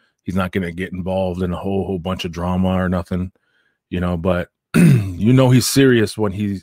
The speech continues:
when he speaks up and says something. You know, he's one of them type of guys, you know, who are, they just sit back and let things go, let things go. And, uh, and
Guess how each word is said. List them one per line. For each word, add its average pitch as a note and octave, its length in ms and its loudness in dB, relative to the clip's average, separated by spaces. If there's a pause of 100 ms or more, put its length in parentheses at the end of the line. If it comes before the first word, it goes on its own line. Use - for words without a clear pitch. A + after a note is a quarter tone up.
when G#2 160 -6
he G2 120 -8
speaks - 400 -10
up G#2 180 -6
and F#2 100 -10
says G2 200 -12
something. E2+ 280 -16 (840)
You F2 120 -10
know, F2 120 -8
he's F2 180 -8
one F#2 120 -2
of F2 80 -6
them F2 140 -8
type E2+ 240 -12
of E2 80 -14
guys, E2 360 -10
you F2 60 -10
know, E2 200 -12
who E2 160 -10
are, D#2+ 320 -14 (160)
they F2+ 100 -12
just E2 220 -14
sit F2 140 -16
back E2+ 360 -10
and E2 180 -18 (520)
let F#2 180 -6
things G2 260 -4
go, G2 320 -2
let F#2+ 220 -6
things F#2+ 240 -6
go. F#2 560 -6 (200)
And, E2+ 240 -8
uh, D#2 300 -10 (1080)
and F2 360 -12